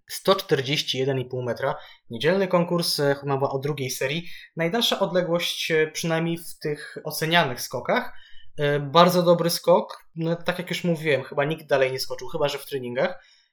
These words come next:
e, co tu dużo mówić, zasłużenie. No a skoczkiem weekendu, i tutaj tak nieoczywisty typ, Halvor Egner Granerud, którego problemy nagle opuściły i zaczął skakać przynajmniej podobnie do tego, jak prezentował się na początku sezonu,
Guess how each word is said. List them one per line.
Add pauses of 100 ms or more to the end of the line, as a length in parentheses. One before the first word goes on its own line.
(140)
e,
co
tu
dużo
mówić,
zasłużenie. (680)
No
a
skoczkiem
weekendu,
i
tutaj
tak
nieoczywisty
typ,
Halvor
Egner
Granerud,
którego
problemy
nagle
opuściły
i
zaczął
skakać (140)
przynajmniej
podobnie
do
tego,
jak
prezentował
się
na
początku
sezonu,